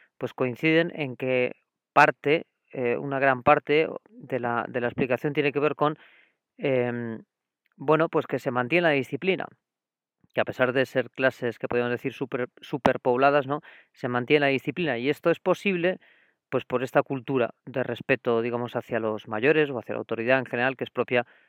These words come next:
del mundo oriental, ¿no? Eh, ya digo, no es el único factor y además también hay aspectos, eh, digamos, negativos o, ¿no? Es, hay, hay una cara B a veces de esta disciplina o de este ambiente más,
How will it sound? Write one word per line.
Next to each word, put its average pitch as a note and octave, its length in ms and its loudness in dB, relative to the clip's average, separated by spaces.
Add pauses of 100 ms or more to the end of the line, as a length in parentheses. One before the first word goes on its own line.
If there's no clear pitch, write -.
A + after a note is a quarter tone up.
(600)
del B2 160 -6
mundo B2 220 0
oriental, A2 380 -4
¿no? C#3+ 240 -12
Eh, B2 320 -2 (760)
ya C3+ 160 0
digo, B2 200 2
no A#2 120 0
es A#2 120 -2
el B2 60 -2
único A#2+ 240 -2
factor E3+ 580 6
y C3 420 -6
además A#2+ 360 0
también B2 240 -2
hay B2 120 0
aspectos, A#2+ 520 -2 (460)
eh, A2+ 480 -2
digamos, A2+ 320 -2
negativos A#2+ 880 0
o, A2 120 -6
¿no? C3+ 220 -4
Es, D#3 160 -8 (240)
hay, B2+ 220 -6
hay B2+ 160 2
una B2 160 2
cara A#2 260 6
B B2 220 2 (420)
a A#2 140 -6
veces A#2 300 -2
de A#2+ 80 -2
esta A#2 280 0
disciplina C3 800 2
o A#2+ 140 2
de A2+ 80 0
este A#2 260 -2
ambiente A2+ 540 -2
más, A#2 340 -4